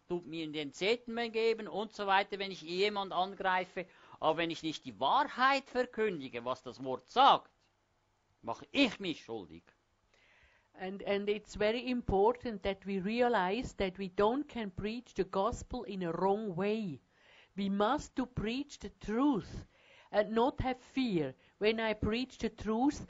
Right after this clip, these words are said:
Speaker 2: I have nothing, uh, money in my, uh, basket, or the people don't give me the tithe again because I tell something what the other can hurt. The people are so,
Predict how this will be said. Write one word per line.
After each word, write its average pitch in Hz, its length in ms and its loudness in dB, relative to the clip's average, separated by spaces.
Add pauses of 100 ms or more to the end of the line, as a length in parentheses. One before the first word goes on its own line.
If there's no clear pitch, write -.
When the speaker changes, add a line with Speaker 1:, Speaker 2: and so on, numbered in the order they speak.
(220)
Speaker 2:
I 202 160 0
have 208 300 -2
nothing, 247 600 -2 (200)
uh, 196 80 -2
money 220 520 4
in 208 120 -6
my, 196 400 0 (380)
uh, 180 380 0 (300)
basket, 247 640 4 (240)
or 214 140 6
the 214 100 -2
people 220 400 -4
don't 202 320 0
give 220 240 -10
me 196 80 -4
the 180 120 -2
tithe 214 420 0
again 214 460 0 (300)
because 214 480 0
I 190 160 0
tell 220 340 2
something 240 680 -2 (320)
what 214 280 4
the - 100 2
other 226 260 4
can 202 300 -6
hurt. 190 500 2 (400)
The 190 80 -8
people 254 480 -4
are 202 220 2
so, 240 500 4